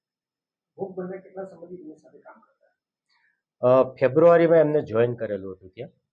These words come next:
Speaker 2: અને જુલાઈના પ્રથમ વીકમાં આ ઇન્સિડન્ટ બન્યો, ત્યાર પછી એમને ત્યાંથી રજા લઈ લીધેલી હતી અને ત્યાર પછી આ મોડું થવાનું કારણ તો એમ કે એમને, અ,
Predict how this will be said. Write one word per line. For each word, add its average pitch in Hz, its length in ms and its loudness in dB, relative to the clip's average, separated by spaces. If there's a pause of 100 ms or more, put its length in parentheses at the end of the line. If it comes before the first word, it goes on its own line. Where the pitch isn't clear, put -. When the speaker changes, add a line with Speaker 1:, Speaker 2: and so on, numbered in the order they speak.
(340)
Speaker 2:
અને 117 600 -2 (800)
જુલાઈના 135 580 2
પ્રથમ 127 440 -6
વીકમાં 123 460 -4
આ 123 80 -6
ઇન્સિડન્ટ 113 520 -10
બન્યો, 127 340 -4
ત્યાર 117 180 0
પછી - 300 -16 (520)
એમને 143 180 -2
ત્યાંથી 135 500 -2 (400)
રજા 127 300 2
લઈ 113 180 0
લીધેલી 98 480 -10
હતી 90 320 -18 (520)
અને 110 200 -6 (100)
ત્યાર 131 280 0
પછી 131 580 -4 (180)
આ 110 320 -4 (1160)
મોડું 113 240 0
થવાનું 143 320 2
કારણ 139 280 2
તો 143 120 -2
એમ 147 240 2
કે 135 120 -2
એમને, 127 300 2
અ, 117 280 -12